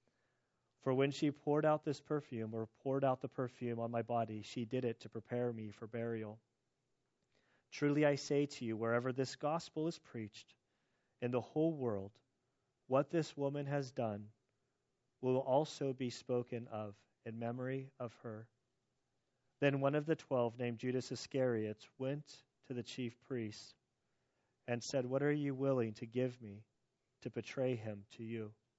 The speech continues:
And they weighed out thirty pieces of silver to him. From then on, he began looking for a good opportunity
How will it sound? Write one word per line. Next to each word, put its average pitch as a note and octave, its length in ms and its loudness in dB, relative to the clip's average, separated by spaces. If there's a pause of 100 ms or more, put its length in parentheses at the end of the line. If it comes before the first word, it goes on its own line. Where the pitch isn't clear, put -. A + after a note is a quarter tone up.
(1000)
And B2 120 -2
they B2+ 120 6
weighed B2+ 240 6
out C#3 240 4
thirty C3 300 2
pieces C3 380 -4
of C3+ 120 0
silver C3 640 0 (760)
to D#3 180 -2
him. G#2 320 -6 (880)
From B2+ 220 4
then C#3 160 6
on, C#3 240 4
he C#3 140 0
began B2+ 500 2
looking B2+ 460 2
for B2 200 -2
a A#2 40 2
good B2 200 0
opportunity A2+ 880 -2